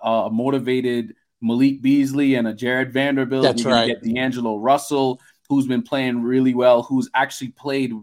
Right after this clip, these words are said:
Speaker 1: very well against the Nuggets over the years. That's not, that is not a, a matchup that I necessarily want right now because,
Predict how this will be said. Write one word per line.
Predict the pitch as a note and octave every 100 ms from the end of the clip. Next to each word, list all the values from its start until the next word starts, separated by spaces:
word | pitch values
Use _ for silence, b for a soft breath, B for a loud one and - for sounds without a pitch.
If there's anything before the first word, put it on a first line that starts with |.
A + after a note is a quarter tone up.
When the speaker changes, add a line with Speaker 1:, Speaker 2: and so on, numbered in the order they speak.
| G2+
Speaker 1:
very | A#2+ C#3+ C3
well | A#2 A2+ A2
against | G#2 B2 C3
the | B2
Nuggets | A2+ A2+ G#2+ -
over | B2 A#2+ A#2
the | A2+
years. | A2 C3+ C#3+ C#3 C#3 C3+ b b b _ _ A2+
That's | C#3 F#3+ -
not, | D3 D3+ D#3+ -
that | D#3+ F3+
is | C3+
not | C#3 C#3+ -
a, | B2+ B2 - A#2
a |
matchup | A2 G#2+ C3+ - B2+ A2
that | A#2
I | A2
necessarily | A2+ A#2+ A2+ - A2+ A2 G#2+
want | G2+ A2+ C#3
right | A#2 A2 A2
now | A2 G#2
because, | A2+ - - A#3+ F#3 C3+